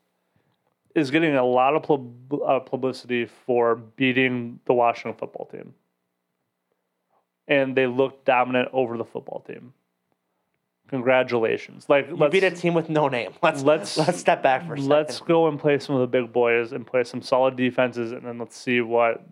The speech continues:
Speaker 1: this team really is.
Speaker 2: Yeah, and, you know, taking a look at the N F C standings, and, and I, I'm not saying this is gonna happen. So right now, your N F L or N F C playoff picture, you've got Green Bay number one, Dallas two,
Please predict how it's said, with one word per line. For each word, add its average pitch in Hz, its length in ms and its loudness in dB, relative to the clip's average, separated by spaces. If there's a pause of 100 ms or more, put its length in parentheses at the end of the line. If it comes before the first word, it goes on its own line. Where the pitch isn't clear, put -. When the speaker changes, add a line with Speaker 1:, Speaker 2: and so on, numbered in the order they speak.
(180)
Speaker 1:
this 135 200 0
team 117 300 -4
really - 220 -6
is. - 320 -8 (120)
Speaker 2:
Yeah, 156 100 2
and, 185 180 2
you 220 80 2
know, 220 80 0
taking 285 300 -2
a - 20 0
look 226 120 0
at 151 60 -4
the 160 80 0
N 160 80 2
F 160 100 0
C 151 100 -6
standings, 110 500 -4
and, 104 180 -6
and 131 160 0
I, 131 240 0
I'm 147 100 -2
not 190 200 0
saying 135 180 0
this 110 100 -10
is 104 60 -16
gonna 98 160 -10
happen. - 340 -18
So 113 200 -4
right 135 200 0
now, 123 440 0
your 113 120 0
N 123 80 2
F 131 100 0
L 123 220 0
or 123 180 2
N 135 80 2
F 139 80 -4
C 147 100 -2
playoff 107 320 -2
picture, 98 440 -4 (840)
you've 139 280 0
got 113 460 2 (320)
Green 135 240 0
Bay 160 140 6
number 156 220 2
one, 123 440 0 (580)
Dallas 131 360 2
two, 120 500 0